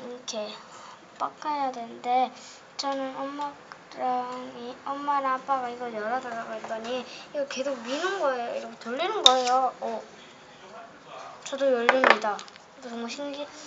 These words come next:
신기합니다. 신기합니다. <laughs> 아, 웃겨.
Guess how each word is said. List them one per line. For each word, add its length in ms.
신기합니다. 760
신기합니다. 1300
<laughs> 20
아, 400
웃겨. 420